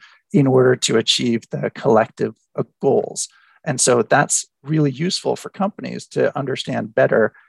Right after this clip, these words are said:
how and where they can invest in a way that reflects local priorities. The other one I would bring in then is on the monitoring side. Now, as I said,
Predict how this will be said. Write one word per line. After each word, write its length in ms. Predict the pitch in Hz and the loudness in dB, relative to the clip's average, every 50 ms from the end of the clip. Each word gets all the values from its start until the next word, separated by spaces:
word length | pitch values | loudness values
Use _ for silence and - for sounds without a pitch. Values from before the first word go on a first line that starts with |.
| _ _ _ | _ _ _
how 420 | - - 139 135 123 123 123 120 | -8 -2 2 4 4 6 4 4
and 200 | 123 - 120 113 | 2 -2 -4 -6
where 280 | 110 113 113 110 110 110 | -2 0 0 2 2 0
they 140 | 110 127 127 | -2 -4 -6
can 180 | - - 123 | -8 -10 -12
invest 560 | 117 107 101 - - 104 104 101 - - - _ _ _ | -12 -12 -8 -2 -2 0 0 0 -4 -6 -8 _ _ _
in 120 | - 156 120 | -2 0 2
a 80 | 110 | 2
way 220 | 107 113 113 110 113 | 4 6 6 6 4
that 140 | - - - | 2 0 -2
reflects 520 | 113 110 - - - 101 104 - - - | -4 -6 -4 -2 -2 -2 -2 -2 -4 -6
local 280 | 110 101 - - - - | -6 -6 -6 -8 -14 -14
priorities. 760 | - - - - - - - - - - - - - - - _ _ _ | -6 -4 -2 0 0 0 0 -2 -4 -6 -8 -12 -12 -14 -16 _ _ _
The 120 | 143 156 | 2 4
other 160 | 160 185 202 180 | 6 6 6 4
one 160 | 156 156 143 | 4 4 4
I 100 | 135 135 | 4 2
would 160 | 131 123 123 | 2 2 2
bring 180 | - 135 131 131 | 0 0 0 0
in 200 | 123 123 120 117 | -2 -4 -2 -2
then 160 | 120 117 117 | -2 0 0
is 120 | 117 110 | -2 -2
on 140 | - 117 113 | -2 -2 -2
the 60 | 107 | -2
monitoring 600 | 107 110 117 120 127 139 135 131 123 107 101 - | -2 0 0 0 0 0 -2 -6 -8 -10 -10 -8
side. 400 | - - - 104 - - - - - | -8 -6 -4 -4 -2 -4 -4 -4 -4
Now, 160 | 127 127 117 | -4 -2 -2
as 120 | 110 104 - | -2 0 -2
I 60 | - | -2
said, 320 | - - - 123 113 - | 0 2 4 4 2 2